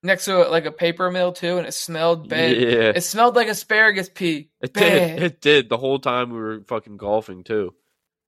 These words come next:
Speaker 1: Crazy how that works.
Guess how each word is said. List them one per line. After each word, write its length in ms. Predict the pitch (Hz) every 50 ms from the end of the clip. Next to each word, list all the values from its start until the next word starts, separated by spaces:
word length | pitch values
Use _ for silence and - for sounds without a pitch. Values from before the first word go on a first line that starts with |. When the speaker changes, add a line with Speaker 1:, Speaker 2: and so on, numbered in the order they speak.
| _ _ _ _ _ _ _ _ _ _ _ _ _ _ _ _ _ _ _ _ _ _ _ _ _ _ _ _ _ _ _ _ _ _ _ _ _ _ _ _
Speaker 1:
Crazy 600 | - - - 196 220 247 240 233 214 180 165 175
how 140 | 170 165 160
that 200 | 160 156 151 151
works. 440 | 156 151 147 143 147 - - -